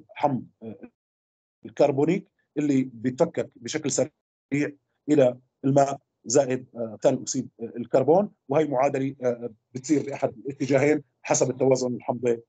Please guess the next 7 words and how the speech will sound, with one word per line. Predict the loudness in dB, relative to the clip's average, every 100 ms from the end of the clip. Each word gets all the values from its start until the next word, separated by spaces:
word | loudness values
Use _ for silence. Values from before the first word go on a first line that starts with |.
| -2
الخلوي. | 0 0 0 0 -2 _ _ _ _ _ _ _ _ _ _ _ _ _ _ _ 2
يتم | 2 4 0 -4 -12 _ _ _ -20 -2
هذا | 2 2
التفاعل | 0 0 2 4 2 0
بواسطة | -2 -2 -2 -6 -8 _ -8
أنزيم | -6 -6 -10 _ _ _ _ _ _ _ _ 0 2 2 -2 -8
مهم | -2 0 0 -4